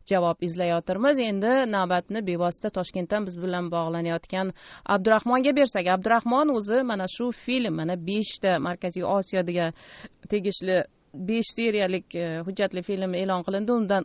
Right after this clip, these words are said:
uchtasi bevosita Gulnora Karimova va Telio Sonera o'rtasidagi munosabatlarga tegishli. Shu filmlar oddiy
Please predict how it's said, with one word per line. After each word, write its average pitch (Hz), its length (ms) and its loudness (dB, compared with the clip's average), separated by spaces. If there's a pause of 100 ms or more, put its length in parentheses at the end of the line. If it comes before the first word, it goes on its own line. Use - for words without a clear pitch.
(100)
uchtasi 302 600 0
bevosita 190 400 -2
Gulnora 190 360 -2
Karimova 202 520 -4
va 220 120 0
Telio 190 360 -2
Sonera 185 400 -2
o'rtasidagi 170 420 -6
munosabatlarga 165 680 -4
tegishli. 147 460 -8 (280)
Shu 320 200 2
filmlar 302 580 4
oddiy 226 320 4